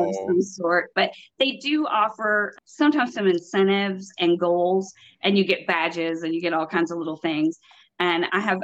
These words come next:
Speaker 1: actually just achieved the ten percent. I am a ten, I'm in the top ten percent of Google restaurant reviewers.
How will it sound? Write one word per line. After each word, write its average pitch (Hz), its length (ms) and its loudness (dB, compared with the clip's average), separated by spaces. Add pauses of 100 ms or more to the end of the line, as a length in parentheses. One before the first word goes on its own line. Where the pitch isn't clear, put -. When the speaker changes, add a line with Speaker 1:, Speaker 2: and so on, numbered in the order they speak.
(100)
Speaker 1:
actually 196 800 -2
just 214 280 -4
achieved 190 440 -4
the 170 80 0
ten 220 280 -2
percent. 156 600 -2 (640)
I 190 80 2
am 185 180 0 (120)
a 190 320 0
ten, 247 320 -6
I'm 196 120 0
in 202 120 0
the 180 80 0
top 208 260 0
ten 220 160 -8
percent 196 460 -4 (420)
of 190 140 -2 (160)
Google 226 560 -4 (160)
restaurant 185 420 -2
reviewers. 156 720 -10